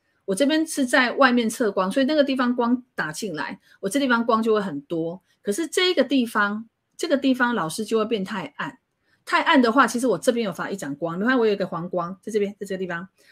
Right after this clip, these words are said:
那我平常上课的时候，如果是晚上的课，因为晚上已经没有外面的光源来干扰，其实我只要叫-，就我的室内光，然后我就用小米台灯，我放在旁边给你们看，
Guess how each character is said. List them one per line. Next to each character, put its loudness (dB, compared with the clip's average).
那 4
我 8
平 4
常 6
上 6
课 4
的 2
时 -2
候， 0
如 0
果 2
是 -4
晚 -6
上 -2
的 -8
课， -8
因 0
为 0
晚 2
上 2
已 -4
经 0
没 0
有 -2
外 2
面 0
的 0
光 -2
源 -6
来 -8
干 -8
扰， -8
其 -6
实 -2
我 2
只 -4
要 2
叫-， 0
就 2
我 2
的 -6
室 -4
内 -4
光， -4
然 -2
后 6
我 2
就 0
用 4
小 -4
米 -2
台 -8
灯， -10
我 -14
放 -10
在 -8
旁 -8
边 -8
给 -8
你 -12
们 -18
看， -12